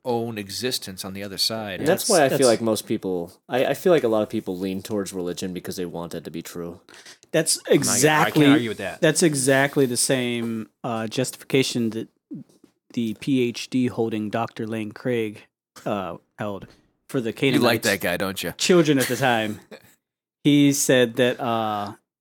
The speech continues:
Speaker 3: actually them, by being slaughtered, was actually good for them because they were going into eternity.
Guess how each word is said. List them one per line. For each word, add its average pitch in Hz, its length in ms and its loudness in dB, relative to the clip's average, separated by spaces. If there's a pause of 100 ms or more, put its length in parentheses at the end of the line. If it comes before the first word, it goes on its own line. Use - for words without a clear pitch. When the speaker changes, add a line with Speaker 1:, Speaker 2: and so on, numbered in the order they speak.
(120)
Speaker 3:
actually 135 480 0
them, 123 480 -2
by 107 280 -4 (800)
being 127 360 4
slaughtered, 110 580 -2 (640)
was 127 160 2
actually 113 460 -2
good 110 180 -4
for - 140 -14
them 87 320 -16 (420)
because 110 320 -4
they 107 140 -4
were 104 100 -8
going 101 240 -10
into 98 240 -14
eternity. 92 460 -16